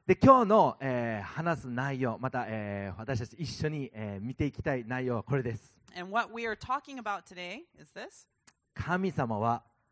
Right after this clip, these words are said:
Speaker 1: あなたを見て微笑んでおられる、おられるんです。
Speaker 2: God is smiling at you, his child.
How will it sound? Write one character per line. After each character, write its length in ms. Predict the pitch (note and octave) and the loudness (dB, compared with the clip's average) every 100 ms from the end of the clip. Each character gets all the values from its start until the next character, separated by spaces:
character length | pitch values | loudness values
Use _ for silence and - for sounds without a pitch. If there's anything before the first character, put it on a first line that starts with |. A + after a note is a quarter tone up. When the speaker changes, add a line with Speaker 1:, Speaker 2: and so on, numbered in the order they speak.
| _ _ - | _ _ -16
Speaker 1:
あ 80 | A2 | -6
な 160 | D3 | -4
た 120 | D3+ A#2+ | 0 0
を 120 | G2+ | 0
見 120 | G#2 | -2
て 280 | B2 C3+ - - _ _ _ _ _ | 0 -2 -2 -16 _ _ _ _ _
微 60 | A2 G#2+ | -10 -2
笑 260 | C3 C3 B2 | 0 0 -2
ん 120 | A2+ | -4
で 160 | A2+ | -4
お 120 | G2 F2+ | -4 -8
ら 60 | |
れ 80 | F2 | -12
る、 160 | E2 D#2+ - | -16 -20 -12
お 160 | F#2+ | -8
ら 120 | G2+ | -6
れ 80 | F#2 | -6
る 160 | E2+ D#2 | -10 -14
ん 60 | |
で 60 | _ - | _ -20
す。 160 | - _ _ _ _ | -20 _ _ _ _
Speaker 2:
God 360 | F3+ A3 A3+ G3+ | -12 -6 -6 -8
is 120 | - | -12
smiling 800 | - - - F#3+ G#3+ A#3+ F#3+ E3 | -16 -18 -14 -8 -6 -6 -8 -8
at 180 | A#3 C#4 | -8 -10
you, 340 | G3+ E3 D3+ D#3+ _ _ | -10 -10 -10 -14 _ _
his 240 | F3+ E3 - | -18 -16 -14
child. 420 | D#3 C#3+ B2+ | -8 -6 -8